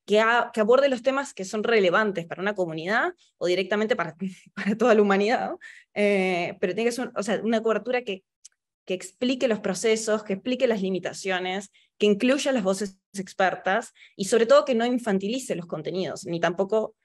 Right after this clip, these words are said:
los haga tan técnicos como para que ninguna persona, o sea, que solamente una persona con un P H D lo pueda entender, ¿no? O sea, que, que sea algo en donde podamos, eh, identificarnos con la importancia de la ciencia. Y dicho esto,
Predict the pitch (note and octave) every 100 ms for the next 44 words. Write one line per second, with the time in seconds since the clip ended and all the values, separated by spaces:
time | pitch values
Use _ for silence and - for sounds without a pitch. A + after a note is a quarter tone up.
0 | _ - F3+ G3 G3 G3+ G3+ A3 A3+ A3
1 | A3+ G#3 E3 E3 D#3+ - E3 D#3 E3+ F3+
2 | F#3+ E3+ E3+ E3+ E3+ F#3+ E3+ F3+ - G3
3 | G3 G3 F3+ E3 F#3+ F3+ E3 E3+ F#3 F3+
4 | F3 - G3 E3 - D#3+ D3+ D3 A3+ A3+
5 | - F3+ C#4+ - F#3 F3 - _ _ _
6 | - G3 G3 G3+ A3+ A#3 B3 B3+ - _
7 | _ _ _ _ _ _ A#3 A#3+ B3 C4
8 | C#4+ F4+ F#4 _ _ - G3 G3+ G3+ G3+
9 | F#3+ F#3 F3 G3+ A3 B3 - - _ _
10 | - E3+ D#3+ D#3 G#2 - - A3 G3 F#3+
11 | F#3+ F#3+ G#3+ A#3 C4 B3+ G3+ F3+ F3 E3+
12 | - F3+ F#3 G3 D#3 D#3 - - - -
13 | - _ _ _ _ _ - F3 F#3+ F#3+
14 | A3+ A#3+ - G3+ F#4+ -